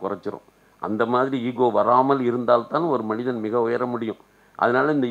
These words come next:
ஈகோ ஒருத்தனை பின்னுக்கு இழுத்துரும். இதை தான் அவங்க ஆதி, இது ஹனுமான் அங்க போகிற போது மூன்றாவதாக வரக்கூடிய அந்த அங்காரிகா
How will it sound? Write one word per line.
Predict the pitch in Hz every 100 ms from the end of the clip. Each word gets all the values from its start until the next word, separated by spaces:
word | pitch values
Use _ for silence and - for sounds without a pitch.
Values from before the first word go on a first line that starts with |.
| 147
ஈகோ | 156 143
ஒருத்தனை | 123 - 113 98
பின்னுக்கு | 147 202 196 135
இழுத்துரும். | 107 98 - _ - 104
இதை | 113 135
தான் | 156
அவங்க | 120 98 104 104
ஆதி, | 123 131 110 104
இது | 113 98 85 82
ஹனுமான் | 107 127 131 123
அங்க | 113 101 113
போகிற | 123 117
போது | 110 120 202 - _ -
மூன்றாவதாக | 104 139 147 139 123 120 117 120 113
வரக்கூடிய | 113 - 113 107 95 - _ _ -
அந்த | 113 104
அங்காரிகா | 110 117 139 147 131 123